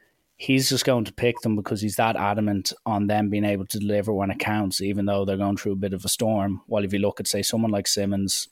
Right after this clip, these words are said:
or Smith or whoever, he just has that way where he's like, "You haven't proven it to me," or else, just like Alex Goode said, he just simply doesn't fancy them to,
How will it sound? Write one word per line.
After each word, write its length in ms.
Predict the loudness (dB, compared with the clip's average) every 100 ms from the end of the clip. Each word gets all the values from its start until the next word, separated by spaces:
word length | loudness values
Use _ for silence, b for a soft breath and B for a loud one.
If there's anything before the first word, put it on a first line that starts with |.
| -4
or 140 | -2
Smith 400 | 0 0 0 -2
or 60 | -2
whoever, 520 | 0 0 2 0 -4 _ B B B B B B
he 180 | -4 -2
just 420 | 2 2 0 -4 -4
has 360 | 0 2 2
that 180 | 2 0
way 240 | 2 2 2
where 160 | 2
he's 160 | 2 2
like, 260 | 0 -2 -6
"You 80 | -4
haven't 360 | 0 0 0
proven 600 | 0 0 0 0 0 -2 -6 _ _ _ -4
it 180 | -4 -2
to 100 | 0
me," 420 | 2 0 -2 -6 _ _ _ _ _ _ -2
or 140 | 2
else, 340 | 4 2 0 -4 _ _ _ _
just 240 | -2 0 2
like 140 | 2
Alex 280 | 2 2 0
Goode 220 | 0 0
said, 320 | 2 2 2 0
he 100 | -2
just 180 | 0
simply 300 | 0 0 0
doesn't 260 | 0 0 -2
fancy 360 | 0 0 0 0
them 140 | -2
to, 260 | 0 -2